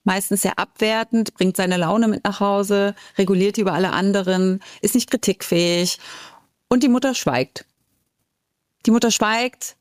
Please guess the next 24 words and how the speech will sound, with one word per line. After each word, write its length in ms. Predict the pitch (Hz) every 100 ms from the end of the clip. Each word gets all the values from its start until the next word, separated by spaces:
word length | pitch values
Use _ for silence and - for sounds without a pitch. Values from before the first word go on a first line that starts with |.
| -
löscht 460 | 190 196 - - -
das 180 | 185 -
Feuer 300 | 196 202 196
hinterm 320 | 190 185 170
Rücken 240 | 202 196
des 140 | 165 -
Vaters, 580 | 185 247 262 254 254 - - - -
aber 200 | 196 196
geht 260 | 208 202
nicht 200 | 208 220
in 80 | 202
die 80 | 190
Konfrontation. 800 | 180 180 170 165 151 - - 165 - _ - -
Und 280 | - 190 165
wenn 240 | 180 277 302
sie's 220 | 170 -
tut, 280 | - 233 -
kriegt 220 | 196 -
sie 80 | -
ordentlich 320 | 180 190 -
einen 120 | 160
auf 80 | 160
den 80 | 165
Deckel, 340 | 190 339 392